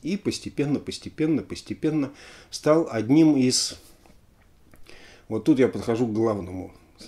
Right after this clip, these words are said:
стал одним из самых интересных композиторов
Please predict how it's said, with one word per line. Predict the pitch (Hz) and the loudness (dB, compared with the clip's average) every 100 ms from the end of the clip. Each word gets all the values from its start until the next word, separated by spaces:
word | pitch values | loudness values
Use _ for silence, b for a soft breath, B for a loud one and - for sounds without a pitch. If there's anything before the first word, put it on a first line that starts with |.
| - - | -20 -12
стал | - - 143 143 - | -10 -2 2 2 0
одним | 120 123 135 127 | 0 4 6 6
из | 127 110 - - b b b b b b b | 4 0 -2 -6 b b b b b b b
самых | - - 147 143 135 - | -2 2 4 6 6 4
интересных | 127 117 123 127 120 117 110 | 0 2 4 4 2 -2 -6
композиторов | - 117 - 117 110 135 131 117 110 - - | -4 -4 0 0 0 -2 2 0 0 -6 -16